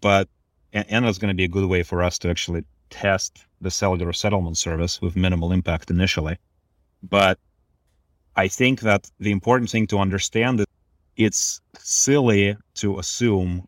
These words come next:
that it's possible to, like, blanket all of U S with C B R S small cells. It's just not possible. Like, the range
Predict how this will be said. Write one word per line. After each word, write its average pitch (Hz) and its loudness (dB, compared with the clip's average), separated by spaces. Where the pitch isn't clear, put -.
that 87 -2
it's 95 -6
possible 90 0
to, 95 -2
like, 82 -2
blanket 98 4
all 101 4
of 87 0
U 87 2
S 78 -4
with 90 0
C - -2
B 90 0
R 90 2
S 87 -2
small 85 -2
cells. - -8
It's 110 4
just - 0
not 101 2
possible. - -6
Like, 90 -2
the 98 2
range 110 0